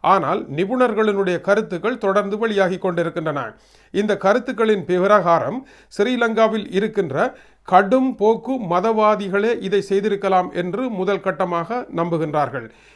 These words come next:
இதிலே கடும் போக்கு மதவாத நடவடிக்கைகளில் கடந்த காலங்களில் ஈடுபட்டவர்கள் யார் என்பதில், புத்த மத குழுவினர்கள் கூட கடும்போக்கு வேலைகளை செய்து சிறுபான்மை மதங்கள் மீது தாக்குதல்களை நடத்தியிருக்கின்றார்கள்.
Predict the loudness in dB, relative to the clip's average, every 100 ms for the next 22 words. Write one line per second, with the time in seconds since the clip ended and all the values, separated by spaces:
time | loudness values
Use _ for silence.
0 | -8 -4 0 2 0 0 0 2 2 2
1 | 0 0 -4 -2 0 0 2 0 0 0
2 | 0 0 -2 -2 -2 -2 -2 0 0 0
3 | 0 0 0 0 0 0 0 0 0 0
4 | -2 -2 -4 -2 0 2 0 -2 -4 -4
5 | -8 -8 _ _ _ -6 -6 0 0 2
6 | 2 2 0 0 -2 0 2 0 0 -2
7 | 2 0 0 _ _ _ _ 2 4 4
8 | 2 0 0 2 2 4 2 0 -2 -2
9 | -2 -2 -6 -6 -4 0 2 2 0 0
10 | 0 0 0 0 -2 -2 0 0 0 -2
11 | -2 -2 -2 -2 -4 -4 -4 -6 -4 -2
12 | -2 -2 -6